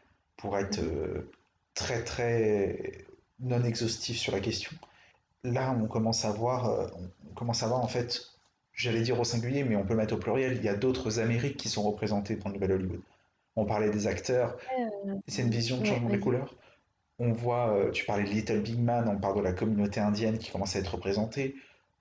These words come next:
Speaker 1: On commence à avoir plus de rôles pour les gens de couleur noire aussi.
Speaker 2: Oui.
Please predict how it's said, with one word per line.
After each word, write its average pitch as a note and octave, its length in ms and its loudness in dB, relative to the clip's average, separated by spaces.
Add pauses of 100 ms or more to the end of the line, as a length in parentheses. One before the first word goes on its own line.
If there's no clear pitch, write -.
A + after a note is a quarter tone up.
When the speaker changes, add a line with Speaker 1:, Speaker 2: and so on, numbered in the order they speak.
(140)
Speaker 1:
On G#2 60 -10
commence A2+ 360 2
à A2+ 60 2
avoir G2 240 0
plus A#2 460 -2
de A#2 80 2
rôles A2+ 400 2
pour G#2 180 0
les G#2 220 2
gens G#2 160 2
de G2 60 0
couleur G2+ 280 0
noire C#3+ 460 -2
aussi. C3 400 -4 (580)
Speaker 2:
Oui. F#3+ 60 -14